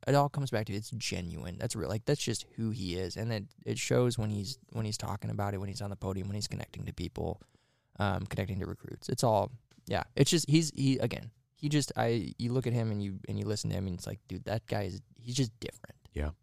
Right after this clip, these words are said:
Speaker 1: In a very good way.
Speaker 2: When I look through this entire staff as a whole, now that we've kinda covered all of, of the on-field coaches, man, we may not get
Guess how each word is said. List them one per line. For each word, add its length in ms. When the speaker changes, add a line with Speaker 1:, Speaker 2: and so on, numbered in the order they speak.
Speaker 1:
In 60
a 60
very 300
good 180
way. 180
Speaker 2:
When 120
I 80
look 200
through 200
this 160
entire 320
staff 300
as 100
a 60
whole, 220
now 100
that 80
we've 200
kinda 140
covered 280
all 200
of, 200
of 300
the 80
on-field 480
coaches, 520
man, 300
we 140
may 160
not 240
get 300